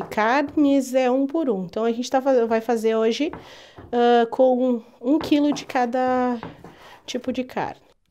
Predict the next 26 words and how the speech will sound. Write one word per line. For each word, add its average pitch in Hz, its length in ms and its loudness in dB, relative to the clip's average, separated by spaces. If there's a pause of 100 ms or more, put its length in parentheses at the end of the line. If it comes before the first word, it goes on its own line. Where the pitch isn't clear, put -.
(600)
E 226 60 2
essa 214 320 4
carne 247 380 6
de 240 100 2
gado 214 300 2
vai 254 140 2
ser 254 180 0
a 240 40 4
que 247 100 0
eu 254 60 6
vou 254 120 -2
colocar 262 240 0
primeiro 262 460 2
na 277 100 -2
panela. 285 460 -4 (360)
Vou 202 100 -8
fritar 196 540 -4
ela 185 400 -2 (1000)
e 220 60 -8
depois 233 720 2
eu 262 140 2
vou 247 100 6
agregando 233 520 4
as 226 140 2
outras 220 360 -2
carnes 202 720 -8